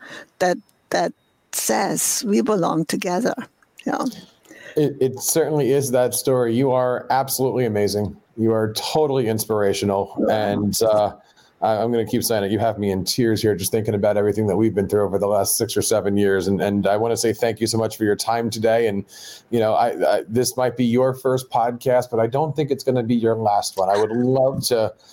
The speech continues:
Speaker 2: love to continue with this, and would love to do a part two of this series, 'cause there's so much stuff we can sit here and unpack and, and if this,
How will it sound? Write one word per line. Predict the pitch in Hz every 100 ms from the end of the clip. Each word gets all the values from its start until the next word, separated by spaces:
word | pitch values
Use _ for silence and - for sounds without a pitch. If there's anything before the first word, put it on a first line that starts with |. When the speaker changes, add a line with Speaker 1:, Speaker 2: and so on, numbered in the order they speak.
| - - - -
Speaker 2:
love | 139 160 180
to | 190
continue | 175 180 175 180 175 170
with | 170 160
this, | 170 170
and | 160
would | 151
love | 151 156
to | 147
do | 147
a | 139
part | 131 143 131
two | - 156
of | 143
this | 131 131
series, | 135 127 127
'cause | 135
there's | 127 127 -
so | 156 175
much | 170 156
stuff | - 147 139
we | 147
can | 143
sit | 135 147
here | 135
and | 139 123
unpack | 131 120 120 135 135
and, | 131 127 120 - - - -
and | 139 135 139
if | 135 170 185
this, | 196